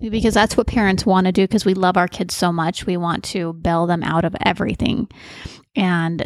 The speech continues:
this is a tough one, because I always tell you, Dax, that the human brain isn't even developed until the age of twenty-five. So kids and teenagers especially, they're thinking more with <laughs> their brain that's not fully developed,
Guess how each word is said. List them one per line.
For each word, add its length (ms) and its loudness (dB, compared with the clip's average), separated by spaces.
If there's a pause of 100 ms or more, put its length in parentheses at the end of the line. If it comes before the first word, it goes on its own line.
this 200 0
is 120 0
a 60 2
tough 280 -2
one, 280 -2 (160)
because 500 -6 (580)
I 120 0
always 280 2
tell 220 0
you, 160 2
Dax, 340 0
that 180 -2
the 100 0
human 400 2
brain 280 0
isn't 220 0
even 240 -4
developed 480 0
until 240 -6
the 100 -6
age 140 -6
of 80 -6
twenty-five. 560 -6
So 140 -4
kids 440 0
and 120 0
teenagers 440 0
especially, 720 -2 (500)
they're 120 4
thinking 500 4
more 520 2 (160)
with 440 -2 (200)
<laughs> 200 -4 (500)
their 200 0
brain 380 2
that's 400 -2
not 280 -2
fully 320 2
developed, 540 -2